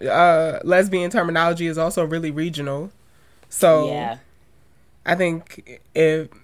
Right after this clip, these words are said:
Speaker 1: I don't, I don't know what they say on the East Coast. I mean, on the West Coast. I've never been out there long enough to
Speaker 2: Yeah.
Speaker 1: find out,
Speaker 2: Probably something
Speaker 1: so.
Speaker 2: ridiculous.
Speaker 1: Mm-hmm.
Speaker 2: All their slang is ridiculous.
Speaker 1: Yeah.
Speaker 2: Hella.
Speaker 1: It doesn't m-, make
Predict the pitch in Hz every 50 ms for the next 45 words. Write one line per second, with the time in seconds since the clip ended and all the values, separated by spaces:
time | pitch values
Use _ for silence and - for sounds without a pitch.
0 | _ - - - 156 185 190 226 262 285 - - 147 151 165 185 185 165 165 175
1 | 175 - 170 170 - - 156 151 156 156 156 156 - - 151 151 147 - 156 160
2 | - - - 151 139 135 151 190 - 170 170 190 180 165 160 151 156 156 156 151
3 | 156 160 160 - - 156 139 131 147 165 - - - - _ _ _ _ _ _
4 | _ _ _ - 139 143 147 147 151 - 143 156 156 156 160 156 156 147 147 156
5 | 156 - 147 143 143 143 147 151 156 151 147 135 131 127 120 131 139 139 135 139
6 | 135 135 - 220 233 233 190 170 165 - 160 139 - 139 123 127 127 - 127 131
7 | - - 123 123 127 135 - - - _ _ _ _ _ _ _ _ _ _ _
8 | _ _ _ _ _ _ _ _ - 165 147 147 147 147 147 156 139 139 139 147
9 | 151 - _ - - 214 240 226 175 151 151 - - 143 131 127 127 131 123 127
10 | 123 117 104 120 123 139 139 151 - 104 123 - - - - - 165 139 139 131
11 | 127 143 160 - - _ _ _ - 214 208 208 254 269 269 277 - 95 120 -
12 | - 180 170 170 180 170 165 151 151 156 151 151